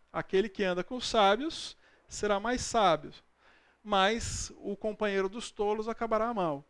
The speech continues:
Então, eu tenho que ter esse cuidado, né? Não é raro a gente saber de pessoas que se comportam de, de uma forma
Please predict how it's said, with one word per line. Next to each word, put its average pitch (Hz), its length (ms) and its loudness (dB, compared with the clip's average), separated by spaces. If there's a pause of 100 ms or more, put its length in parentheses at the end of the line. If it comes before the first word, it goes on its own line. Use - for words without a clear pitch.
(300)
Então, 196 400 -4 (1300)
eu 208 140 2
tenho 226 180 -4
que - 100 -16
ter 202 200 2
esse - 160 -8
cuidado, 147 500 -2
né? 170 340 -10
Não 170 160 -8
é 175 80 -2
raro 185 300 2
a 190 60 0
gente 180 240 -10
saber 165 280 -2
de - 100 -12
pessoas 175 440 -8
que - 100 -14
se 214 120 -8
comportam 175 540 -4
de, 156 200 -14
de 160 220 -20
uma 160 140 -10
forma 160 400 -4